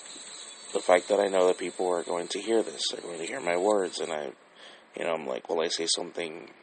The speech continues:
uh, will I say something bad?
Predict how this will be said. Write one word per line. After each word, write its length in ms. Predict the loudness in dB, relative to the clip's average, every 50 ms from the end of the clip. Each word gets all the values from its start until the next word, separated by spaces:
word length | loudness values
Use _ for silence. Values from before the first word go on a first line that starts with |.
| -20 -20 _ _ _ _ _ _ -20 -20 -20 -20 -20 -20 -20 -20 -20 -20 -20 -20 -20 _ -8 -4
uh, 400 | -2 0 2 2 0 0 -4 -8 -10 -12 -12 -16 -20 -20 -20 -20 -20 -20 -20 _ -14 -8 -2
will 120 | 0 2
I 60 | 2 2
say 160 | 2 2 2
something 340 | 2 2 0 0 -2 -2 2
bad? 340 | 6 8 10 10 8 8